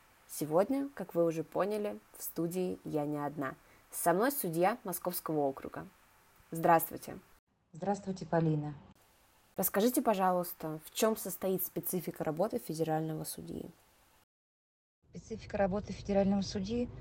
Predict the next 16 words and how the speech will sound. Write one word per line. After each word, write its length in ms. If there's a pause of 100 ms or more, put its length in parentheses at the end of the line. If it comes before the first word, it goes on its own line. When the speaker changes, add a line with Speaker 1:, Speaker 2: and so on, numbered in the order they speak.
(340)
Speaker 2:
состоит 480 (340)
в 80
большой 360
ответственности. 800 (680)
Судьи 420
разрешают 680
споры 480 (220)
гражданские 840
между 500 (240)
субъектами, 840
обществом 340
с 120
ограниченной 460
ответственностью, 500
индивидуальными 480
предпринимателями. 840